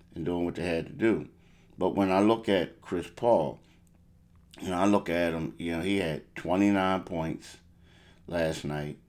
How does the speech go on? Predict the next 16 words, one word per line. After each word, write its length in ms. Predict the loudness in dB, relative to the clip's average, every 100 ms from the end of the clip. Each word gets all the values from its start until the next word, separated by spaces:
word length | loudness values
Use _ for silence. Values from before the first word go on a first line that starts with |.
| _ _ _
He 160 | 0
had 200 | 0 0
nine 380 | -2 -2 0 0
assists. 520 | -4 -6 -6 -6 -10 -20 -20 _ _ _ _ _
He 180 | -6 -4
had 140 | -4 -6
four 360 | 2 4 4
rebounds. 800 | 2 -2 -2 -4 -6 -8 -10 -16 -20 -20 -20 -20 _ -20 -18 -10
Um, 500 | -6 -4 -6 -8 -10
he 100 | -8
shot 380 | -4 0 0 -2
fifty 320 | -2 -2 -2
percent 500 | -6 -6 2 0 2
from 160 | -2 -2
the 80 | -2
field. 560 | -4 -4 -2 -4 -6